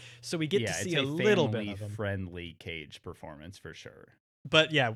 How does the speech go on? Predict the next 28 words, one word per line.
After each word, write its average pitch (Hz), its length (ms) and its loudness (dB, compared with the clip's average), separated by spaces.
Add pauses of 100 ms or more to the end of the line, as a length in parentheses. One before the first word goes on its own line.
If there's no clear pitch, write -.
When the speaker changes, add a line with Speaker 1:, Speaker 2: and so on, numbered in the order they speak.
Speaker 1:
so 156 200 2
they're, 147 320 2
they're 139 160 0
in 151 240 -4
Buckingham 147 460 -4
Palace 123 400 -2
and 131 100 -8
they 123 120 -4
need 127 260 -6
to 147 180 -6
get 123 240 -6
taken 131 440 -2
by 113 260 -6
security 127 640 -6
so 131 160 -8
that 113 180 -8
they 120 120 -8
can 117 220 -12
get, 120 260 -4 (580)
uh, 110 320 -4
locked 139 400 -2
up 147 260 -2 (240)
and 127 120 -2
then 117 80 -2
have 117 200 -4
their 113 180 -2
hacker 117 540 -6
Riley 117 560 -6